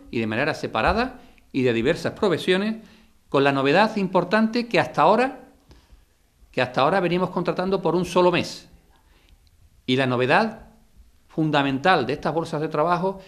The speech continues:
es que las contrataciones van a ser mínimo de tres meses para las bolsas generales y de seis meses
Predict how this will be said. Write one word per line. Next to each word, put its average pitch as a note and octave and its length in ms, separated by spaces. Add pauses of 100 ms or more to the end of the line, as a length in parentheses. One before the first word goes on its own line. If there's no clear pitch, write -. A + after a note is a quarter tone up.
es D3+ 120
que F3+ 100
las E3+ 140
contrataciones D#3 680
van E3 140
a E3 80
ser - 340 (460)
mínimo A#3+ 720 (100)
de C#3+ 160
tres F3+ 320
meses A3+ 480 (500)
para F#3+ 240
las F3 160
bolsas F3+ 300
generales D3 640 (680)
y E3 140
de D3+ 100
seis G#3 320
meses B3 680